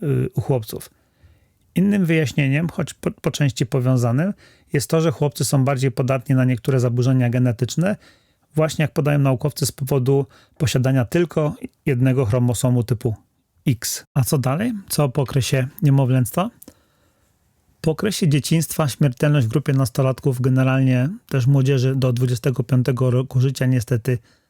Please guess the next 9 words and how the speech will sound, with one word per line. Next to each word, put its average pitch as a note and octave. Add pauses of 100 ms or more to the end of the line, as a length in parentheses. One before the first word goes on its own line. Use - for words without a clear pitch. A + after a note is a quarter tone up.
(200)
nadal C3
rośnie C3+
z -
powodu B2+
sk-, -
tutaj C3
już B2 (140)
konkretnych C3
wypadków, B2